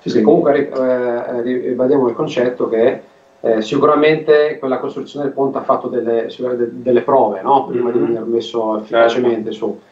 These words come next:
Speaker 1: Il nostro con-, nel nostro caso non esistono al momento studi, lo ripeto, ma ripeto sempre di voler essere smentito, non esistono studi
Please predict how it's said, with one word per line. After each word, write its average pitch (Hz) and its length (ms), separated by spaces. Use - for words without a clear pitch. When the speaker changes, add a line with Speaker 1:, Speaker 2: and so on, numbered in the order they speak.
Speaker 1:
Il 123 140
nostro 147 380
con-, 135 260
nel 127 180
nostro 139 360
caso 127 680
non 143 360
esistono 127 600
al 117 60
momento 139 400
studi, 131 340
lo 123 120
ripeto, 131 480
ma 110 200
ripeto 127 380
sempre 123 380
di 117 80
voler 117 320
essere 113 260
smentito, 113 500
non 135 120
esistono 143 380
studi 131 640